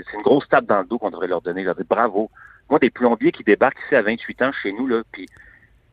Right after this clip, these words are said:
je le sais qu'ils roulent. Le dernier qui est venu cette semaine, là, vingt-neuf ans, là, on a parlé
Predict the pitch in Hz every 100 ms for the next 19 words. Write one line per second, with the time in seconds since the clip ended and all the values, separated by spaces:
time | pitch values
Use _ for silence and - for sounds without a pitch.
0 | - - 110 - - - 113 123 - -
1 | 107 107 131 160 135 120 151 117 - 110
2 | 143 117 104 139 135 117 135 156 139 101
3 | 98 117 127